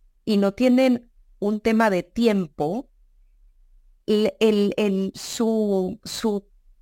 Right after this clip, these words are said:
técnica de ataque camaleónica es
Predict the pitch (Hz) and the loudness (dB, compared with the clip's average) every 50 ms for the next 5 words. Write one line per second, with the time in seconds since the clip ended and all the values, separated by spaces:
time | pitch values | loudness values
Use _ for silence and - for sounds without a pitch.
0 | _ _ _ 269 269 269 - 277 294 302 - - 285 240 202 185 196 196 196 185 | _ _ _ 0 0 2 2 2 2 2 2 2 2 2 2 2 2 2 2 0
1 | 180 - - 240 233 208 - _ - 196 190 214 262 - - _ _ _ _ _ | 0 0 0 0 0 0 -2 _ -4 -2 -2 -2 -4 -6 -10 _ _ _ _ _
2 | _ _ _ _ _ _ _ _ _ _ - 208 202 202 202 202 202 196 196 196 | _ _ _ _ _ _ _ _ _ _ -2 0 2 2 2 2 2 2 2 0
3 | 196 208 220 240 247 247 240 247 240 240 - 240 240 262 - - _ _ _ _ | 0 2 2 2 2 2 0 0 -2 -4 -2 -2 -2 -2 -4 -8 _ _ _ _
4 | _ _ _ _ _ _ _ _ _ _ _ _ _ _ - 226 240 247 262 247 | _ _ _ _ _ _ _ _ _ _ _ _ _ _ -2 0 2 2 0 -2
5 | - - - - | -6 -10 -16 -20